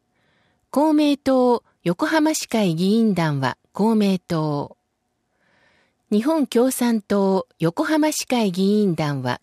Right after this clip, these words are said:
共産党です。自民党五問。就職氷河期世代の女性支援。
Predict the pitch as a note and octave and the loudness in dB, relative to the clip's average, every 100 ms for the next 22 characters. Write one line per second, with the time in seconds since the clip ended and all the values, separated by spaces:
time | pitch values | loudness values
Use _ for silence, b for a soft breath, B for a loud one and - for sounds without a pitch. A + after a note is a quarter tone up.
0 | - A3+ C4+ B3 A3+ - F#3+ F3+ F3 - | -4 -2 0 -2 -4 -2 -2 0 -4 -6
1 | - - _ _ _ _ _ _ _ _ | -12 -18 _ _ _ _ _ _ _ _
2 | _ _ _ _ _ - F#3+ C4+ D#4 D4+ | _ _ _ _ _ -2 0 2 2 0
3 | - C4 A#3+ A#3 _ _ - C4+ A#3+ D#3 | 0 2 2 -2 _ _ -2 2 2 0
4 | B2+ - _ _ _ _ _ _ _ _ | -2 -8 _ _ _ _ _ _ _ _
5 | _ - - C#4+ D#4 D#4+ - - C#4+ D4+ | _ -16 -4 -2 0 -2 -6 -4 0 2
6 | D4 C#4+ - D4+ B3 G3+ D3+ C#3 D3+ - | 0 -2 -2 -2 0 0 0 -2 -4 -2
7 | C#4 C4+ - B3 F3 C3 | 0 0 -2 0 0 -2